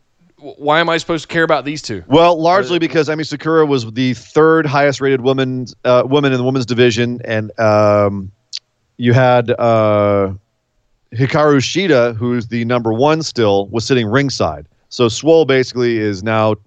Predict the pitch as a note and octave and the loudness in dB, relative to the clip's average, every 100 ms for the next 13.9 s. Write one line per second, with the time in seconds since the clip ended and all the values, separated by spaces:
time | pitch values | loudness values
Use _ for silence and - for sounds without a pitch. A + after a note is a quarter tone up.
0 | _ - G#2+ C3 A#2 A2+ G#2+ C3+ B2+ - | _ -12 -2 -2 0 -2 0 0 0 -2
1 | G#2 A#2 F#2+ A2 A2+ G#2+ _ _ _ _ | -6 -4 -4 0 0 -2 _ _ _ _
2 | A2+ A2+ A#2 A2 G2 A2 G2+ F#2+ F2+ C3 | 0 2 2 0 0 0 0 -2 -2 -2
3 | E2+ - _ _ _ B2 A2 C3+ C#3 - | -2 -10 _ _ _ -2 0 2 0 -2
4 | G2+ F2+ C#3 C3+ C3 _ - A#2 A2+ C3+ | -8 -6 -6 -6 -8 _ -10 -2 2 2
5 | C3+ A#2+ A2 G#2 G2 E2+ C3 G#3 E3+ C3+ | 0 -6 -6 -6 -8 -2 0 0 0 -4
6 | C3 _ _ - C3+ D3+ C3 C3 C#3+ C#3 | -4 _ _ -4 0 0 0 -4 -4 -2
7 | C3 B2 B2+ B2 B2 A#2 A2+ - C#3 C#3 | 0 0 -2 -6 -2 0 0 -2 -2 0
8 | B2 G2 _ C3+ C3+ C#3 A#2 A2+ A2 A2 | 0 -2 _ -2 0 0 -4 -4 -4 0
9 | B2 B2+ A#2+ A2+ A2 G#2 G2+ - _ _ | 2 2 0 0 0 0 -4 -10 _ _
10 | _ _ _ _ _ - A2 G#2 A2 G#2+ | _ _ _ _ _ -4 -2 -2 -4 -2
11 | G#2 G#2 G2+ F#2+ _ _ _ _ - G2 | -2 -2 -4 -8 _ _ _ _ -4 0
12 | F#2+ - - D3 B2+ A#2 B2 A#2+ A#2 G#2 | 0 -2 2 2 2 0 2 2 2 0
13 | G2 A2 - B2+ C3+ C3 G2+ F2 F#2 | -2 -4 -4 0 2 2 0 -4 -8